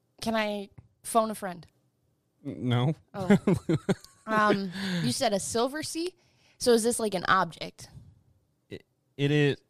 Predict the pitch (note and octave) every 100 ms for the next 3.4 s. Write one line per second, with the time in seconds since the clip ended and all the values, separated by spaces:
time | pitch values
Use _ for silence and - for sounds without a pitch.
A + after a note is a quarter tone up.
0 | - C#3+ C#3 C3 E3+ C#3 B2+ C3+ C3+ D#3
1 | C3 - A2+ F2+ - A#2+ F#2+ A#2 B2+ D3
2 | B2+ - C3 A#2 A#2 G2 - - A#2 A#2+
3 | G#2+ A2 E2+ B1